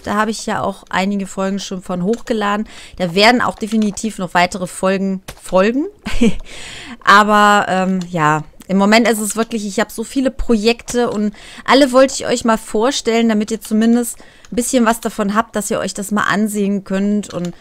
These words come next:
falls ihr dann, äh, das Spiel vielleicht selber kaufen möchtet, dass ihr dann so ein bisschen, ja, eine Entscheidung treffen könnt, ist das was für euch oder ist es nichts? Was war denn das gerade hier für ein Bug? Ähm, hallo?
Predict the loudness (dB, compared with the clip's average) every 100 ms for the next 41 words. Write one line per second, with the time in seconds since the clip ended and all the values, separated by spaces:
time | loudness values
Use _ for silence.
0 | -20 -4 0 0 0 -2 -2 -2 -6 -18
1 | -20 -20 -20 _ _ -4 -2 -2 -4 -6
2 | -6 -4 -4 -2 4 4 4 2 0 0
3 | -2 -2 -6 -12 -12 -8 -6 -4 -4 -6
4 | -8 -6 -6 -6 -6 -4 -4 -4 -6 0
5 | 2 2 0 -2 -6 -6 -8 -2 -2 -2
6 | -8 -8 -8 -8 -10 -10 -6 -8 -8 -10
7 | -8 -8 -10 -4 -2 -2 -8 -16 -14 -10
8 | -8 -8 -10 -2 2 2 -2 -14 -16 -10
9 | -10 -12 -20 -20 -20 -20 -20 -20 -20 -20
10 | _ _ _ _ 2 4 4 2 -2 -6
11 | _ _ _ _ -6 -2 0 -2